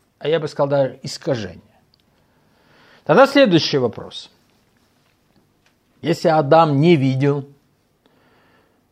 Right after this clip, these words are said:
но при этом Адам был в Боге, и Бог был в нём, то вопрос.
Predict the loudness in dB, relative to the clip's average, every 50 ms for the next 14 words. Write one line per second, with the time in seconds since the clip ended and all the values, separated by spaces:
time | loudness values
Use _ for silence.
0 | _ _ _ _ _ _ _ _ _ _ -2 0 0 2 4 6 6 8 8 8
1 | 6 4 4 2 2 2 2 2 4 4 4 4 4 2 -2 0 2 4 6 6
2 | 8 8 6 6 4 2 -4 -8 -16 _ _ _ _ _ _ _ _ _ _ _
3 | _ _ _ _ _ _ _ -14 -10 -8 -6 -2 2 4 6 6 6 6 2 0
4 | 2 4 4 4 4 2 -4 -14 -20 _ _ -6 -4 -4 0 4 6 8 8 6
5 | 6 2 0 4 6 6 6 6 4 2 0 -2 -2 0 2 2 2 0 -2 -6
6 | _ _ _ _ _ _ _ _ _ _ _ _ _ _ _ _ _ _ -4 -2
7 | -2 -2 -2 -2 -4 -4 -6 -10 -20 -20